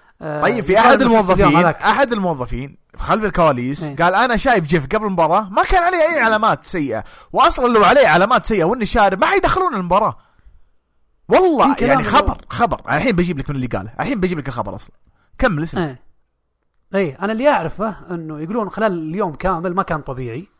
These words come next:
Speaker 1: آه، جيف، وحتى يقولون وصوله ما كان بدري للعرض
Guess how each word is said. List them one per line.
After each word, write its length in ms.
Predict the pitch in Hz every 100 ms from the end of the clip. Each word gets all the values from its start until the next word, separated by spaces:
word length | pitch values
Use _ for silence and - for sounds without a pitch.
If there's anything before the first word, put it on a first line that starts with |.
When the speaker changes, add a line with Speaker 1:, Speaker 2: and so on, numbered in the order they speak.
| _ _ _ _ _ _ _ _
Speaker 1:
آه، 560 | 151 131 127 127 127
جيف، 500 | 120 117 170 165 -
وحتى 400 | 147 139 - -
يقولون 260 | 170 196 170
وصوله 320 | 170 208 180 160
ما 100 | 165
كان 300 | 160 139 127
بدري 360 | 135 139 113
للعرض 360 | 113 110 131 156